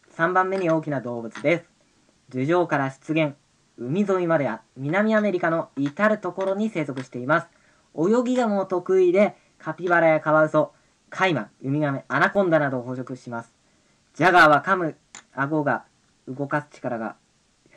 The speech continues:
非常に発達しており、え、あ、相手の頭を粉砕して相手を仕留めるんですね。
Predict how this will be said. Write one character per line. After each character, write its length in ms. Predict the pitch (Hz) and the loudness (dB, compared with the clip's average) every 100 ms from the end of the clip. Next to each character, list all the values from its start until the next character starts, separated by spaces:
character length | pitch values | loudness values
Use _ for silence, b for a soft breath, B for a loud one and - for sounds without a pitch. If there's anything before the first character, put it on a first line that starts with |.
| b | b
非 180 | _ 120 | _ -8
常 180 | 131 190 | -2 0
に 80 | 208 | 0
発 180 | 202 196 | -2 -4
達 220 | 185 180 | -6 -6
し 40 | |
て 120 | 180 | -2
お 100 | 180 | 0
り、 160 | 175 113 b b b b | 0 -2 b b b b
え、 100 | 156 | -2
あ、 180 | 156 165 - _ _ _ - | -2 -2 -8 _ _ _ -4
相 180 | 202 202 | -2 0
手 80 | |
の 120 | 196 180 | 2 2
頭 260 | 175 165 | 2 0
を 80 | 143 | 0
粉 80 | 208 | 0
砕 280 | 226 220 208 | 0 0 0
し 60 | |
て 220 | 190 156 - _ _ _ _ | -2 -4 -8 _ _ _ _
相 160 | 143 147 | -6 -4
手 60 | |
を 80 | 127 | -6
仕 100 | - | -8
留 140 | 127 127 | -10 -8
め 120 | 117 | -10
る 60 | |
ん 20 | 101 | -14
で 80 | |
す 80 | 101 | -4
ね。 240 | 156 160 | -2 -2